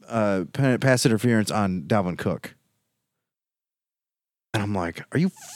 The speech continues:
fucking kidding me?" So they took a touchdown off the board, give us, like, a ten or fifteen, I don't remember,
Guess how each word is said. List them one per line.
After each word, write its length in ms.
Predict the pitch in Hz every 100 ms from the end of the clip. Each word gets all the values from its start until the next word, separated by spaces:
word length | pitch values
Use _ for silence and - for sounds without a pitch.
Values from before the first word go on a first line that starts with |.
| - - -
fucking 420 | 165 - 123 98
kidding 340 | - 107 120 139
me?" 180 | 151
So 160 | 165 135
they 80 | 135
took 180 | 175 156
a 60 |
touchdown 380 | - 156 - 143
off 140 | 123
the 60 | 107
board, 300 | 98 117 98
give 140 | 117
us, 120 | 123 -
like, 180 | 110 101
a 180 | 90 - - _ _ _ _ _ -
ten 260 | 113 104 98
or 80 |
fifteen, 300 | 82 107 101 92
I 40 |
don't 80 | 82
remember, 280 | 87 85